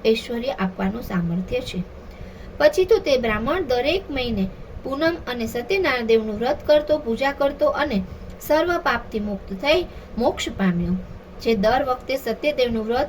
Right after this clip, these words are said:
અને પૂજન પૃથ્વી ઉપર કરે છે, તો તે જ વખતે એ દ-, દરેક દુઃખમાંથી મુક્ત થાય છે. હે ઋષિઓ, સત્યનારાયણે એ નારદ ઋષિને કહેલા સહેલા ઉપાયથી દુઃખ અને વાસના પૂરી કરવાવાળું વ્રત અને પૂજન જે મેં કહ્યું,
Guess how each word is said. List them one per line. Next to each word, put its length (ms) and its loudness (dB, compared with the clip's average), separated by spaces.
અને 160 -2
પૂજન 360 -4
પૃથ્વી 320 -4
ઉપર 260 0
કરે 260 0
છે, 280 0
તો 80 2
તે 280 2
જ 80 2
વખતે 320 2
એ 160 2
દ-, 180 0
દરેક 280 2
દુઃખમાંથી 580 -4
મુક્ત 340 -2
થાય 280 0
છે. 180 -4
હે 120 2
ઋષિઓ, 560 2
સત્યનારાયણે 760 0
એ 180 0
નારદ 380 0
ઋષિને 360 -6
કહેલા 500 -2
સહેલા 420 0
ઉપાયથી 640 0
દુઃખ 260 0
અને 260 -2
વાસના 400 0
પૂરી 280 0
કરવાવાળું 640 2
વ્રત 320 2
અને 160 -4
પૂજન 420 0
જે 160 0
મેં 200 -6
કહ્યું, 380 0